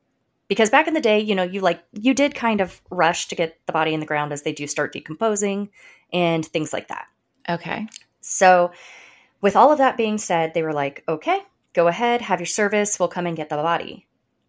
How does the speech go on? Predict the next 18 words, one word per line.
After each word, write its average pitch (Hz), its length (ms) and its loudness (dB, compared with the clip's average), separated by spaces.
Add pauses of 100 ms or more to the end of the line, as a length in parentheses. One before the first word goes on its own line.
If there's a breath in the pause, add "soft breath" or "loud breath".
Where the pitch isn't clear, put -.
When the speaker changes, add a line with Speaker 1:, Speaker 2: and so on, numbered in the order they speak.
(120)
Speaker 1:
Uh, 165 580 4
some 180 280 0
sort 175 220 2
of 160 220 2
quote 175 180 0
unquote 165 300 -2
miscommunication 175 800 -2
happened, 156 520 -4 (300 loud breath)
and 175 140 0
the 165 40 0
body 190 420 2
was 202 260 -4
actually 165 720 -4
sent 160 300 -6
off 151 160 -4
to 147 60 -16
be 143 120 -8
buried. - 360 -4